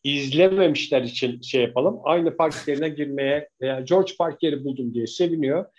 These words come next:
Biraz ilerleyip geri geri gitmek için hareket ettiğinde arkasından gelen önden giriyor. Sonra şey diye bir tartışma çıkıyor. "Orası senindi, benimdi." Efendim tabii ki benimdi. Ben geri geri giderek park edecektim. Çünkü park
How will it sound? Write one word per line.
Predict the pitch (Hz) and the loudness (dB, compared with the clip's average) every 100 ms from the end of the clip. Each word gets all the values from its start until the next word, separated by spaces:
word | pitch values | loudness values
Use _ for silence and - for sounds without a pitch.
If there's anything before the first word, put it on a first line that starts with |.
| _ _ - | _ _ 2
Biraz | 180 160 160 | 4 4 0
ilerleyip | 147 143 139 185 - | 0 2 2 0 0
geri | 151 151 | 0 2
geri | 143 135 123 | 0 0 -4
gitmek | 127 143 - | -6 -10 -8
için | - | -8
hareket | 120 143 175 | -4 -2 0
ettiğinde | 165 139 139 135 190 190 _ _ - | -2 -2 -4 -2 -2 -4 _ _ 0
arkasından | 147 - 156 180 180 165 | 2 2 -2 0 0 0
gelen | 143 185 208 | 2 2 2
önden | 160 160 160 175 151 | 4 4 4 2 0
giriyor. | 123 123 196 | -2 -2 -2
Sonra | 208 - 190 226 | -2 0 0 0
şey | 214 202 151 | 0 0 2
diye | 175 | -2
bir | 175 | -2
tartışma | 160 143 - - | -2 0 -2 -4
çıkıyor. | 143 - 117 | -6 -8 -6
"Orası | 147 151 147 - | -2 -2 -4 -14
senindi, | 123 147 143 123 143 | -4 -2 0 -2 2
benimdi." | 139 135 123 104 170 170 _ _ _ - | 4 4 2 2 2 0 _ _ _ -10
Efendim | - - 156 180 143 - | -8 -2 -2 -2 -4 -2
tabii | 156 165 - | 0 0 -4
ki | 123 | -2
benimdi. | 127 127 135 180 175 | -2 0 -2 -4 -2
Ben | 143 147 - 120 | -4 -4 -8 -2
geri | 139 160 | 0 2
geri | 139 131 | 2 2
giderek | 123 127 156 202 208 | 0 0 -2 -2 0
park | 175 165 | 0 0
edecektim. | 139 117 117 120 185 | -2 -2 -4 -6 -10
Çünkü | - 196 - - | -8 -10 -10 -6
park | 185 | -6